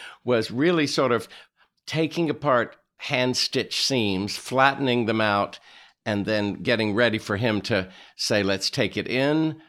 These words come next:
an eighth of an inch or let it out an eighth of an inch," because he created living sculptures. Really, clothing is architecture, and which is part of what drew me to him.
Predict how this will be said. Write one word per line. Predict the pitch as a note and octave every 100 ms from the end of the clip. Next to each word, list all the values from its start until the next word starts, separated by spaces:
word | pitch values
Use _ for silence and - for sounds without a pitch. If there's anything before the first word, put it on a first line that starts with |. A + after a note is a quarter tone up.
| _ _
an | A#2+
eighth | A#2+ B2+ B2+
of | A#2+
an |
inch | A#2+ A#2 B2 - -
or | A2 G#2
let | G2+ G2+
it | G2+ -
out | B2 A2+ - -
an | F#2
eighth | F2+ D#2
of | -
an | F2
inch," | D#2 -
because | - - G2+ F2
he | - C3+ B2+
created | - C#3 A2+ G#2+ G2 D2+ - -
living | A2+ A#2+ G2+ F#2
sculptures. | - G#2+ F2+ - - C#2+ - -
Really, | G#2 A#2+ G2
clothing | D#2+ - B2+ G#2 F#2+ F2
is | E2+
architecture, | F#2 E2+ - F2 E2 - - - - - _
and | - G#2 F#2+ F2
which | G2 -
is |
part | - A#2
of | F2+ F2+
what | -
drew | - F#2+
me | F2 D#2 - -
to | - G2+
him. | G2 D2+